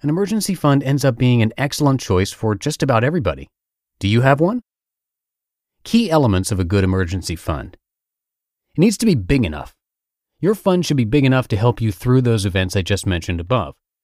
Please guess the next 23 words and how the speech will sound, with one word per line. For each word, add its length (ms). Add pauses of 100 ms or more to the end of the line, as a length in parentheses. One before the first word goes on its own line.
(120)
For 140
example, 460 (320)
if 80
it 60
would 140
take 220
you 180 (140)
one 300
to 100
three 240
months 300
to 80
find 320
another 240
job 400
if 100
you 80
were 120
to 100
lose 260
your 140
current 380
one, 260